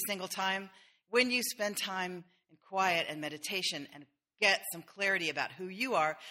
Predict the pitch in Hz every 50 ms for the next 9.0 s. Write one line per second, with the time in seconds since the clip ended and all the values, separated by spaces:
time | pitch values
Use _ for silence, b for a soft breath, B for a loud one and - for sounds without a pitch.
0 | B B B 170 185 185 170 180 175 143 165 170 220 - - 220 214 214 208 208
1 | - - 214 220 202 175 165 165 B B B B B B B - - 254 277 277
2 | 262 269 226 226 - 214 226 208 - 240 202 185 202 202 196 - - - 247 247
3 | 240 - - - 240 233 220 220 214 208 208 - 202 156 202 214 220 214 214 202
4 | 190 - - 208 175 151 143 147 - - b b b b b b - 196 208 208
5 | - 214 226 185 190 226 269 269 - - 247 240 226 233 226 - 226 202 202 202
6 | 202 202 B B B B B _ 165 185 208 214 214 214 208 - - 214 202 202
7 | 190 190 190 170 185 170 131 117 113 127 - b b b b b b b 165 165
8 | - - 226 202 190 196 196 196 208 - 139 170 175 170 165 165 170 170 -